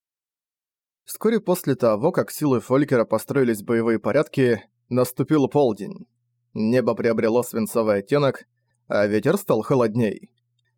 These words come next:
Наш враг, по-видимому, основал новую базу в Толине.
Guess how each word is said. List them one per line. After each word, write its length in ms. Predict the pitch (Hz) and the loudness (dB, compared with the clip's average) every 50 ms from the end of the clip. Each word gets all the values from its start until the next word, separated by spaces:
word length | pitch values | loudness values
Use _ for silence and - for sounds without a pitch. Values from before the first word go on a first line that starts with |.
| _ _ _ - | _ _ _ -8
Наш 300 | - 101 104 104 101 - | -4 -2 -2 -2 -2 -2
враг, 380 | 120 120 123 123 120 120 - | 0 2 2 2 2 0 0
по-видимому, 560 | - 127 113 120 127 127 123 117 117 117 120 117 | 0 0 2 2 2 2 2 2 2 2 2 0
основал 420 | 113 - 131 123 127 131 127 127 | 0 0 0 2 4 4 4 4
новую 300 | 131 127 123 127 127 127 | 2 2 4 4 4 4
базу 260 | 147 156 127 110 120 | 4 2 0 0 -4
в 60 | - | -4
Толине. 560 | - 151 139 120 117 104 92 65 - - - | -2 0 0 2 2 0 -2 -4 -6 -8 -14